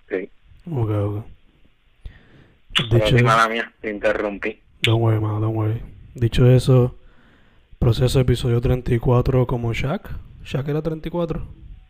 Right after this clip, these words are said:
Speaker 2: No me acuerdo.
Speaker 1: Shaq, Shaq. Sí, yo creo que lle-, llegó en un tiempo a ser el treinta y cuatro.
Speaker 2: Si lo fue, pues como Shaq. Si no, pues buscaremos otro jugador en el futuro.
Speaker 1: Como,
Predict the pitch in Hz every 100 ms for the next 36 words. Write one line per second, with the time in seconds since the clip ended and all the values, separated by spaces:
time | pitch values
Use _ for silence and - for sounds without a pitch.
0 | _ - _ - - - 127 117 117 120
1 | 120 113 110 - - - - - 139 131
2 | 117 110 120 120 131 131 127 123 120 117
3 | 110 113 107 110 107 107 113 117 117 113
4 | 110 113 110 110 - 107 107 - 107 -
5 | 101 - 101 98 98 110 - - - -
6 | - - - - - - - - - -
7 | - - - _ _ _ _ _ _ -
8 | - 135 117 123 131 147 147 - 120 107
9 | 120 117 110 135 143 - - - 123 120
10 | 123 123 117 113 110 113 110 - _ 120
11 | - 113 113 113 120 123 120 117 117 117
12 | 117 113 123 120 113 117 120 117 113